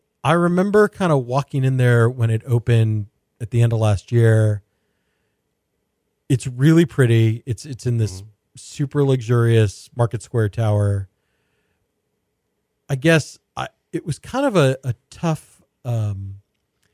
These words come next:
Speaker 1: like, I, if I lived there, I think I'd eat there all the time, but I'm not quite sure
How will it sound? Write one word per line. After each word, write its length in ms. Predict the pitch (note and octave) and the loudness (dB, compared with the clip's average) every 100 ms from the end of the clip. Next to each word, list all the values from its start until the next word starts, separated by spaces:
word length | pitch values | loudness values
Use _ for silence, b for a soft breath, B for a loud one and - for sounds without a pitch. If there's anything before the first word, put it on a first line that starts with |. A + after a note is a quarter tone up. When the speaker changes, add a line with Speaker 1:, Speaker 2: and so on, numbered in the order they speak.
| _ - | _ -4
Speaker 1:
like, 160 | D#3 - | -4 -2
I, 140 | D#3+ - | -4 -4
if 140 | D3+ | -2
I 100 | D#3 | 0
lived 280 | C#3+ F3 E3 | 2 2 2
there, 160 | C#3+ A2+ | 2 0
I 80 | A2 | 0
think 140 | B2 | -2
I'd 80 | A#2+ | 0
eat 140 | A#2+ | 0
there 120 | A#2+ | 0
all 80 | A2 | -2
the 80 | G2+ | -4
time, 360 | - A#2 G2+ G2+ | -4 -2 -2 -4
but 100 | A2 | -4
I'm 120 | A#2 | 0
not 260 | A#2 B2 | 0 -2
quite 280 | _ A#2+ A2+ | _ -6 -6
sure 600 | - B2 A2+ G#2+ G2+ G2 | -6 -4 -2 0 -2 -6